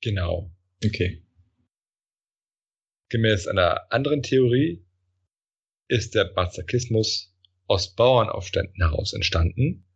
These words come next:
Speaker 1: und stand in Verbindung mit den Reformen Kabads und dem Aufstand in Chusustan im Jahre fünfhundertneunundvierzig. Zu den Reformen Kabads werden wir uns dann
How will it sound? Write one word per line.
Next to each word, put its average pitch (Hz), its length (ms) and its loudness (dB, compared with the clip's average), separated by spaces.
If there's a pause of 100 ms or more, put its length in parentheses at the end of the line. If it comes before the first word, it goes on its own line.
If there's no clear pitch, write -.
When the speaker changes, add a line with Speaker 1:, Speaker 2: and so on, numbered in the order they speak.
(580)
Speaker 1:
und 120 300 0
stand 120 340 0
in 101 100 -10
Verbindung 123 560 2
mit 110 140 -2
den 101 100 2
Reformen 95 600 0
Kabads 90 760 -2 (260)
und 113 100 0
dem 107 160 0
Aufstand 104 560 0
in 104 240 2
Chusustan 101 960 0 (120)
im 98 120 -2
Jahre 98 480 2 (200)
fünfhundertneunundvierzig. 90 1600 0 (720)
Zu 104 140 -2
den 101 100 2
Reformen 101 540 2
Kabads 92 420 0
werden 98 160 2
wir 98 60 4
uns 92 160 0
dann 95 300 0